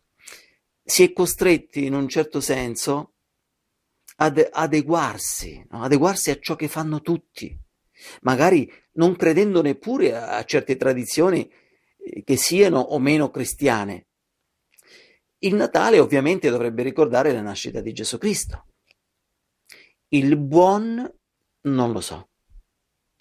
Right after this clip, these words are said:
Se mi si dicesse "buon divertimento", capirei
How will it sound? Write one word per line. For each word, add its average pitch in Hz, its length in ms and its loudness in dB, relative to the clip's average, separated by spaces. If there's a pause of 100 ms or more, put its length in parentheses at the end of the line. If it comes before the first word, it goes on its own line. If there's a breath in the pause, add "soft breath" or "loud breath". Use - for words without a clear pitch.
(240 loud breath)
Se - 160 -2
mi 139 100 2
si 143 100 -2
dicesse 135 720 -4
"buon 135 540 2
divertimento", 190 920 -4 (840)
capirei 123 600 -4